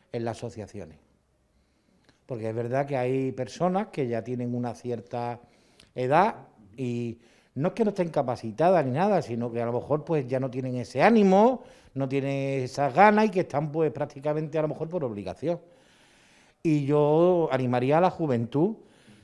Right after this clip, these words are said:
que tenemos mucha en Melilla y juventud buena, de que se apunten a las asociaciones de vecinos de sus respectivos barrios, porque es bueno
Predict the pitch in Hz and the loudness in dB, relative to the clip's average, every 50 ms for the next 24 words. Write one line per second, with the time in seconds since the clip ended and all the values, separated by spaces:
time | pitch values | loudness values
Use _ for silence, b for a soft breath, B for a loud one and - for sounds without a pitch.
0 | b - - 127 110 120 117 127 143 143 139 131 127 139 156 147 - 135 139 135 | b -6 -6 -2 0 0 0 0 0 0 -2 0 0 0 -2 -2 0 0 2 2
1 | 131 127 120 117 117 113 117 120 123 131 160 196 240 - - - 135 - - 123 | 2 2 2 0 0 0 0 -2 2 2 2 2 2 0 -4 -10 -12 -10 -8 -6
2 | 123 117 107 120 123 120 113 120 127 139 160 190 226 226 b b b b b b | -6 -6 -6 -6 -6 -4 -2 -2 0 0 0 -2 -2 -4 b b b b b b
3 | b - 120 127 123 123 123 123 117 - 117 110 92 110 117 131 147 147 180 170 | b -10 -6 -6 -6 -4 -6 -8 -6 -6 -6 -6 -6 -6 -8 -8 -4 -4 -2 -2
4 | 175 160 143 123 113 123 107 120 110 107 117 139 143 151 139 117 110 - - 123 | 0 -2 -2 -4 -6 -10 -10 -10 -10 -8 -8 -8 -6 -4 -4 -4 -6 -6 -6 -6
5 | 123 143 180 226 226 b b b b b b b b _ 120 120 117 - - 113 | -2 -2 -2 -2 -4 b b b b b b b b _ -8 -8 -6 -6 -6 -8
6 | 110 101 107 113 - 110 - - 123 123 131 131 117 110 113 120 120 127 151 175 | -6 -6 -6 -8 -8 -10 -8 -8 -4 -2 -2 -2 -2 -2 -2 -2 -2 0 0 0
7 | 208 254 247 b b b b b b b b _ - 120 113 - - 123 117 110 | 0 0 -4 b b b b b b b b _ -6 -6 -6 -4 -4 -4 -2 0
8 | 110 110 110 110 110 113 - 127 135 135 123 120 127 127 131 151 175 190 190 190 | 0 0 0 -2 -4 -4 -4 -4 -4 -4 -4 -2 -2 -2 0 0 0 2 2 2
9 | 190 180 160 147 135 123 117 | 2 2 0 0 0 -2 -6